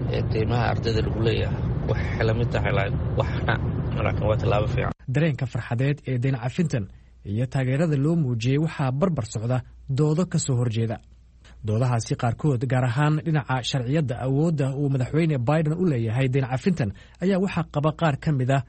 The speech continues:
Speaker 2: mudanayaasha Koongareeska Maraykanka ee xisbiga Jamhuuriga. Amiin Haaruun, oo ka mid ah sharciyaqaanada Soomaalida Maraykanka, ayaa barnaamijka Elayska V O A da u sharaxaya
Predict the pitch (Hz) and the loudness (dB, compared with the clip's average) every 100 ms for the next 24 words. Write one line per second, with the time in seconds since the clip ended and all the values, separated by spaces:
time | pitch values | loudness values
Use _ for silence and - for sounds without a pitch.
0 | - - - 151 147 143 147 165 156 147 | -10 -20 -2 0 2 2 2 2 0 -4
1 | - 160 143 135 135 131 123 151 156 135 | 0 0 2 0 0 0 2 0 0 -2
2 | 139 127 131 147 120 123 120 120 120 127 | -2 -2 -2 0 0 0 0 2 2 2
3 | 120 113 - - - - - 110 135 113 | 0 -2 -6 -14 -20 -20 -6 0 2 2
4 | 113 127 139 110 123 - 120 120 123 135 | 2 0 0 -2 -2 0 0 0 0 0
5 | 123 127 - 131 156 131 135 127 147 147 | 0 0 0 2 2 0 0 2 2 2
6 | 127 143 160 110 139 131 143 165 151 127 | 2 0 0 -2 -2 -2 0 0 2 0
7 | 131 165 160 - 135 131 156 - 131 143 | 2 2 0 -2 -2 0 0 0 0 0
8 | 156 151 127 120 180 160 139 143 113 120 | 2 2 0 -2 -4 -2 -2 -2 0 0